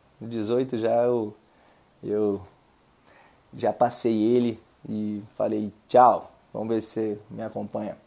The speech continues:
E aí fui indo, né? Que esse é um grande ponto. Muitas vezes, e nesse quilômetro, mesmo quilômetro dezoito,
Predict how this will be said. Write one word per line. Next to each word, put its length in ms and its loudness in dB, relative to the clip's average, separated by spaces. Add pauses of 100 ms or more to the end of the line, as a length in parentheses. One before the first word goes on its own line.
(580)
E 60 0
aí 80 4
fui 200 0
indo, 220 4
né? 220 4 (500)
Que 120 2
esse 160 4
é 20 6
um 60 2
grande 260 4
ponto. 460 2
Muitas 400 -2
vezes, 640 -2
e 120 -4
nesse 280 -2
quilômetro, 400 -2
mesmo 240 -2
quilômetro 280 -4
dezoito, 360 0